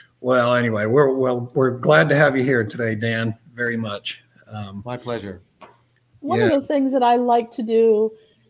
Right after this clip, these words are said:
Speaker 3: uh, on this show is to talk about your experience, Dan, with the group. I think it's so important for people to understand that you are you are the group.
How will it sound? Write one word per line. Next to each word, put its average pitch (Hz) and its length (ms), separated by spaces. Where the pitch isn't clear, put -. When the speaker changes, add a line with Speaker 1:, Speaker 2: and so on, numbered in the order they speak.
Speaker 3:
uh, 220 140
on 226 240
this 220 160
show 214 380
is 220 300
to 190 300
talk 330 460
about 220 580
your 254 600
experience, 214 1120
Dan, 196 420
with 247 400
the 208 120
group. 196 380
I 277 100
think 415 260
it's - 240
so 285 240
important 247 540
for 240 100
people 226 340
to 220 60
understand 214 720
that 180 220
you 285 440
are 254 360
you 359 300
are 392 220
the 247 100
group. 202 380